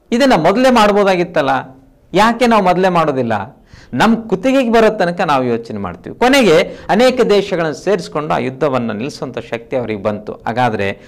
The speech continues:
ಪ್ರಪಂಚದೊಳಗೆ ಎಲ್ಲೇ ಯಾವುದೇ ಘಟನೆ ನಡೆದರೂ ಅದು ಎಲ್ಲದಕ್ಕೂ ಯಾರು ಕಾರಣ ಇದ್ದಾರೆ ಅಂದರೆ, ಜಪಾನ್ನವರು ಕಾರಣ ಇದ್ದಾರೆ, ಇಂಡಿಯನ್ಸ್ ಕಾರಣ ಇದ್ದಾರೆ,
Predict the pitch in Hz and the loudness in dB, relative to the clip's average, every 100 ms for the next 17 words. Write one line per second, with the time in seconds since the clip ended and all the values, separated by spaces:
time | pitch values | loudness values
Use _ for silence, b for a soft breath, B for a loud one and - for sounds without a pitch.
0 | B - 127 165 170 139 107 98 147 185 | B -8 -6 -6 -4 -4 -2 -4 0 0
1 | 175 104 143 180 135 - 131 123 110 107 | 2 0 0 -2 -2 -6 -6 -6 -6 -6
2 | 95 85 B B 113 113 107 151 175 175 | -8 -10 B B -6 -2 -2 -2 -4 -4
3 | 135 117 123 135 123 113 101 107 98 95 | -2 0 -2 -4 -4 -4 -6 -8 -8 -10
4 | 87 - - - 110 - 160 160 156 151 | -12 -14 -20 -6 -4 0 0 0 -2 -2
5 | 123 110 101 92 92 90 - - - 135 | -2 -2 -4 -8 -10 -10 -16 -16 -8 -6
6 | 156 175 175 - 131 117 101 101 92 90 | -2 -2 -4 -2 -2 -2 -6 -6 -8 -10
7 | - | -16